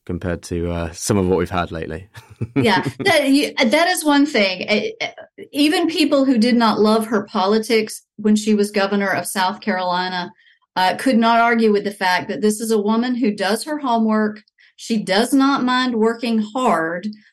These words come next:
Speaker 2: Uh, and she, she handles things really well. Um, I, a couple of examples come to mind. One, the working hard. When she first ran for governor, she was com-, pretty well unknown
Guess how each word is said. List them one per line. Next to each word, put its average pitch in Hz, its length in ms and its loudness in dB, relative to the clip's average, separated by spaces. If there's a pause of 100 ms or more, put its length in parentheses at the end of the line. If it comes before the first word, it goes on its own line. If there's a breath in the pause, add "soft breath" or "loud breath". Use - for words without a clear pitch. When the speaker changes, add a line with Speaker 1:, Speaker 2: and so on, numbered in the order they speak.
(180)
Speaker 2:
Uh, 185 400 0
and 202 480 0
she, 240 580 -2
she 269 280 -4
handles 330 420 0
things 185 260 -8
really 190 220 -4
well. 196 480 0
Um, 180 300 -4
I, 196 140 0 (100)
a 202 120 -6
couple 277 320 -2
of 226 100 2
examples 208 500 0
come 202 180 -2
to 202 80 -2
mind. 180 320 -4
One, 233 380 2 (260 loud breath)
the 202 80 0
working 220 460 2
hard. 170 640 -4
When 214 240 4
she 277 260 0
first 339 320 -6
ran 240 220 -2
for 233 120 -2
governor, 202 600 0
she 226 320 -2
was 202 480 0
com-, 214 580 -6
pretty 403 280 0 (100)
well 285 360 2
unknown 202 920 0